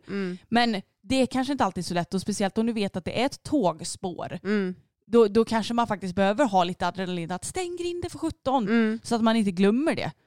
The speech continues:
Speaker 2: Kommer det tåg i fel situation då?
Speaker 1: Ja, precis.
Speaker 2: Mm, det blir inte så kul.
Speaker 1: Nej.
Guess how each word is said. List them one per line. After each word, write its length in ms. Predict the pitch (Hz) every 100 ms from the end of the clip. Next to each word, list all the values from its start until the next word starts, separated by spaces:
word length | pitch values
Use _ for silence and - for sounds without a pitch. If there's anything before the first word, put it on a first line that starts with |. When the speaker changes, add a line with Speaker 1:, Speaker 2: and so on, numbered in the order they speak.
| _ _
Speaker 2:
Kommer 220 | - 214 262
det 60 |
tåg 280 | - 190 185
i 60 | 190
fel 220 | 180 160
situation 460 | 180 170 - 147
då? 180 | 135 - 175
Speaker 1:
Ja, 180 | 208 196
precis. 160 | 202 233
Speaker 2:
Mm, 120 | 339 359 -
det 200 | 277 330
blir 100 | 381
inte 120 | 302 -
så 80 |
kul. 160 | 185 170
Speaker 1:
Nej. 400 | 202 208 202 202